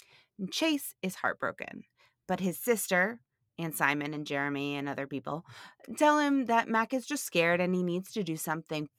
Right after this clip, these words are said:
big to win her back, you know, grand gesture-like.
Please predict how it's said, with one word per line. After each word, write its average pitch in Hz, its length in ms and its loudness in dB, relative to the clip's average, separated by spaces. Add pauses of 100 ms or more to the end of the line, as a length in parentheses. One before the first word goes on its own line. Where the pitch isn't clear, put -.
big 143 280 0 (100)
to 175 100 -6
win 160 180 -4
her 139 220 -4
back, - 280 -6 (500)
you - 140 -10
know, - 300 -14
grand 190 300 4
gesture-like. - 800 -6